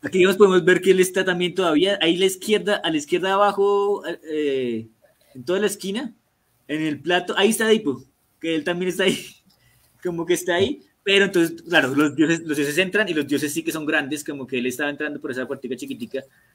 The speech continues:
los dioses sí que abren las puertas todas así grandes y, ah,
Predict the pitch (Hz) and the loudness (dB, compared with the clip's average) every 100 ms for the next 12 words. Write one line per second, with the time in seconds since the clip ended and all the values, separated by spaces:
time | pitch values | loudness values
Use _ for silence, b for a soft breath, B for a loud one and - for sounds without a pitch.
0 | - 135 139 135 147 143 143 151 143 139 | -10 -4 -2 -2 -4 -2 0 0 -4 -4
1 | 127 131 123 135 131 127 135 135 180 196 | -4 -4 -4 -6 -6 -8 -8 -6 -4 -4
2 | 180 | -4